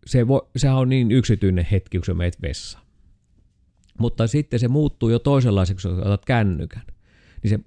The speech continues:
se ei olekaan enää yksityinen tällä tavalla, koska sä pystyt tekemään töitä siinä samalla ja sa-, samalla selvittämään asioita. Ennen suurin piirtein, että vielähän niitä ihmisiä tiedä, jotka lukee akuankkoja ja muita.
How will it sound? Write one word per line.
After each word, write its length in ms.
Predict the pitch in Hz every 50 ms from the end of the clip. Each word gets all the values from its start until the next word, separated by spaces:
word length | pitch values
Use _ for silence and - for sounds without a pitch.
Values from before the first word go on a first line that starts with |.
| _ _ -
se 120 | - 135
ei 120 | 127 131
olekaan 360 | 151 170 160 - - 101 76 90
enää 160 | 92 87 87
yksityinen 580 | 92 95 - - 101 - 87 78 78 82 92
tällä 200 | 87 82 80 92
tavalla, 300 | 90 85 82 92 92 90
koska 260 | 90 - 104 104 - -
sä 160 | - 123 113
pystyt 280 | - - 123 - - -
tekemään 420 | 156 147 - 139 135 143 139 143
töitä 400 | - - 214 175 117 107 - 95
siinä 220 | - - 95 95 95
samalla 460 | - 117 107 107 95 90 87 85 87
ja 140 | 87 87 92
sa-, 120 | - - -
samalla 320 | - 139 127 113 107 95 95
selvittämään 680 | - 107 92 - - 87 87 - - - 82 85 87 92
asioita. 420 | 95 - - - 85 - - - - - - - - - - -
Ennen 320 | 139 147 139 120 117 - - _ -
suurin 300 | - - 139 127 123 117
piirtein, 300 | - 110 104 - - 113
että 180 | 110 131 127
vielähän 360 | 123 147 135 120 110 117 117 120
niitä 160 | 127 123 120
ihmisiä 360 | 131 127 120 104 92 101 92
tiedä, 260 | - 110 110 104 95
jotka 240 | 87 87 - - 98
lukee 260 | 98 90 - 95 92
akuankkoja 680 | 90 98 101 101 95 82 80 78 76 - - - - 82
ja 100 | 85 82
muita. 400 | 87 95 95 87 85 - - 95